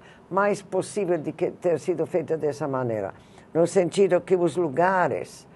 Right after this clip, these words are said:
ah, conservavam o que é, era deles especificamente, sem receber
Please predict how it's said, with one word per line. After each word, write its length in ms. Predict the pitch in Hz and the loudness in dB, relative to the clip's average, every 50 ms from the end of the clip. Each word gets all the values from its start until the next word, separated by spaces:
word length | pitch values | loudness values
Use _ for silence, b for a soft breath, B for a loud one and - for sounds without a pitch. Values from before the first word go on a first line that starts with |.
| B B B B B B B B - | B B B B B B B B 0
ah, 180 | - 151 160 156 | 2 4 4 4
conservavam 1160 | 156 - - 208 208 208 - - - 196 180 165 160 143 139 185 208 214 208 190 156 160 151 151 151 160 | 2 -2 -2 0 0 0 0 4 6 6 6 6 4 2 4 6 6 8 6 6 4 2 2 2 0 0
o 60 | 151 | 0
que 140 | 160 180 175 | 2 2 4
é, 640 | 160 151 151 165 180 170 147 - - 143 139 139 | 4 6 10 10 10 10 8 6 4 6 6 8
era 160 | 139 135 123 | 8 6 4
deles 640 | 113 107 104 139 135 131 131 135 139 160 180 135 143 | 2 4 6 6 8 8 8 6 6 4 2 2 0
especificamente, 960 | 135 123 131 - 131 - - 131 101 - - 143 143 151 160 165 160 - - B B B B | -4 -4 -2 -4 -6 -6 -6 -10 -8 -4 -4 -4 -4 -2 -4 -4 -6 -8 -12 B B B B
sem 400 | - - - 233 233 226 233 208 180 | -20 -6 -4 -2 -2 0 -2 -2 -2
receber 720 | 170 190 175 - - 156 151 127 127 170 190 190 185 | -4 -6 -6 -4 -4 -4 -4 0 2 2 2 2 0